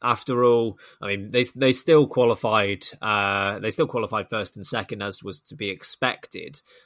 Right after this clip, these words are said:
uh, the Mercs, that is. But, uh, Mercedes' unbeaten streak in, in qualifying, you know, they've got every single pole position. That was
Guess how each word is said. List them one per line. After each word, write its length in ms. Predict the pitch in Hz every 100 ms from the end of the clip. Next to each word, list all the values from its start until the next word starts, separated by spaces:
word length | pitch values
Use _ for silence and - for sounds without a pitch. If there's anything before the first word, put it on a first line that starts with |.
| _ -
uh, 160 | 92
the 80 | 87
Mercs, 360 | 90 87 85 -
that 180 | 85
is. 200 | 85 104
But, 760 | 107 95 127 110 101 - - - _ _ _ 123
uh, 140 | 117 - _ - 65 -
Mercedes' 720 | 123 131 165 160 147 135 - - _ _ _ _ -
unbeaten 520 | 135 120 135 135 107
streak 420 | - 120 117 -
in, 280 | 110 101 107
in 200 | 113 101
qualifying, 680 | 110 113 107 110 107 113 113
you 80 | 98
know, 80 |
they've 120 | 101 90
got 160 | 95
every 200 | 104 101
single 260 | - 101 98
pole 180 | 113 101
position. 460 | 101 110 - 98
That 160 | 117 -
was 220 | 143